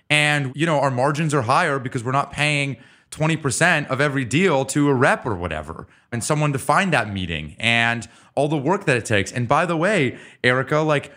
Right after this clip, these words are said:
no one wants to talk to a salesperson. Like, they're just gonna use this, and then it's gonna organically grow from the bottoms up.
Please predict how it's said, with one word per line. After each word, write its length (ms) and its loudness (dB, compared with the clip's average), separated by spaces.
no 120 0
one 140 0
wants 180 0
to 60 -4
talk 300 0
to 100 4
a 40 6
salesperson. 760 0
Like, 160 2
they're 160 2
just 200 -2
gonna 140 4
use 300 4
this, 280 2
and 80 2
then 120 4
it's 100 -2
gonna 180 4
organically 540 2
grow 220 4
from 160 -4
the 60 -2
bottoms 360 0
up. 260 0